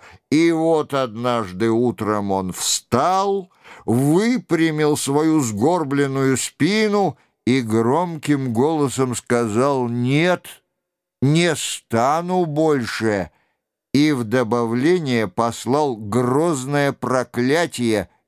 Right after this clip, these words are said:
известковой яме. Затем, не находя слов, он тотчас же схватил тележку с известью, поднял её кверху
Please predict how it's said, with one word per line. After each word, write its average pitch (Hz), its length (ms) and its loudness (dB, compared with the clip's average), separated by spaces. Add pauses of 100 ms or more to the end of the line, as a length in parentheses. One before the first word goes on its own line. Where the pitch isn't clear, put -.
известковой 110 880 0
яме. 90 520 -2 (580)
Затем, 120 580 -2 (500)
не 165 180 2
находя 180 480 0
слов, 151 600 -2 (520)
он 160 320 0 (140)
тотчас 156 640 0
же 143 160 2
схватил 143 720 0
тележку 139 840 0
с - 160 -6
известью, 95 800 -2 (380)
поднял 160 640 0
её 156 300 2
кверху 147 880 0